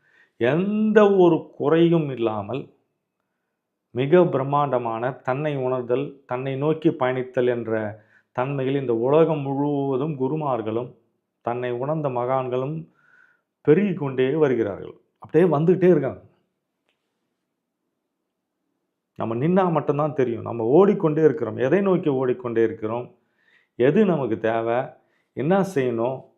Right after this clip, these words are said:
அப்படின்றது ஒரு நிர்ணயம் பண்ணாதனால நம்மளுடைய துன்பங்கள் அதிகமாக இருப்பதை பார்ப்போம். இப்ப நாம என்ன கொண்டாடுறோம், "நான் என்னை கொண்டாடுகிறேன்" அப்படின்னு நம்ம தலைப்பு, தலைப்பு போட்டிருக்கோம்.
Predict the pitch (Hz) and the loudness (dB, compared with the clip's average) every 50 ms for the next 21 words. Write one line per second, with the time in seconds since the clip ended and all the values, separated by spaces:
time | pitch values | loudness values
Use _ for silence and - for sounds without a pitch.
0 | _ - 113 117 117 147 151 156 151 147 127 131 120 117 117 117 110 117 113 117 | _ -10 -8 -6 -4 -4 -4 -2 -2 0 0 0 0 0 -2 -2 -2 -2 -2 -2
1 | 127 135 151 170 170 165 147 135 131 123 120 120 120 120 117 117 113 117 117 131 | -4 -2 -2 0 0 -2 -2 -4 -6 -4 -4 -2 -2 -2 -2 -4 -4 -4 -4 -4
2 | 147 147 143 127 117 113 110 104 101 - - 123 127 127 135 123 117 113 107 101 | -4 -6 -8 -8 -8 -8 -8 -8 -10 -12 -14 -14 -10 -8 -8 -6 -6 -6 -8 -8
3 | 95 92 - _ _ _ _ _ _ _ _ _ - 110 117 123 139 135 139 127 | -10 -14 -20 _ _ _ _ _ _ _ _ _ -8 -8 -6 -4 -4 -6 -4 -2
4 | 123 120 120 117 117 117 110 104 - 110 110 113 - - 95 92 - - - - | -2 -2 0 0 0 -2 -2 -4 -6 -6 -6 -6 -6 -6 -8 -10 -12 -16 -20 -20
5 | _ _ _ _ _ _ _ _ _ _ _ _ _ _ _ _ _ _ _ _ | _ _ _ _ _ _ _ _ _ _ _ _ _ _ _ _ _ _ _ _
6 | _ _ _ _ _ _ _ _ _ _ _ _ _ _ _ _ _ _ - 147 | _ _ _ _ _ _ _ _ _ _ _ _ _ _ _ _ _ _ -4 0
7 | 151 170 180 196 196 185 170 175 190 196 175 - - 170 175 185 190 185 170 156 | 2 4 4 6 6 4 4 4 4 2 2 0 0 0 0 2 2 2 2 2
8 | 156 147 135 117 107 - - _ 113 117 117 127 135 139 135 131 127 127 - - | 0 0 -2 -4 -8 -12 -18 _ -14 -8 -6 -4 -4 -4 -4 -6 -4 -4 -6 -6
9 | - 123 127 139 139 127 123 110 117 117 127 127 120 113 110 117 120 117 110 104 | -6 -4 -2 -2 -2 -2 -2 -2 -4 -4 -6 -8 -10 -10 -10 -10 -10 -10 -12 -12
10 | 98 95 98 101 101 110 110 101 107 - _ _ _ _ _ 110 113 117 117 110 | -14 -12 -10 -8 -8 -8 -8 -10 -14 -18 _ _ _ _ _ -8 -8 -8 -8 -10
11 | 98 98 95 90 90 85 87 87 _ | -12 -12 -14 -14 -16 -20 -20 -20 _